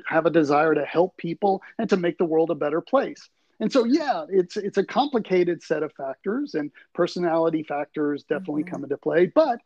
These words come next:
Speaker 1: yeah, media can be a positive force, uh, for social good,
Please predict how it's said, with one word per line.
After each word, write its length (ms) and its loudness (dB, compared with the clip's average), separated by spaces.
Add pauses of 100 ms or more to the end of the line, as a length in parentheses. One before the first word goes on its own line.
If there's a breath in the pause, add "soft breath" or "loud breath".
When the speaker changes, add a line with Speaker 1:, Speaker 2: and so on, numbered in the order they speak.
(320)
Speaker 1:
yeah, 160 -2
media 420 4
can 560 -4
be 400 -4
a 60 -20
positive 600 -4
force, 460 -4 (380)
uh, 240 -4
for 100 0
social 340 2
good, 600 2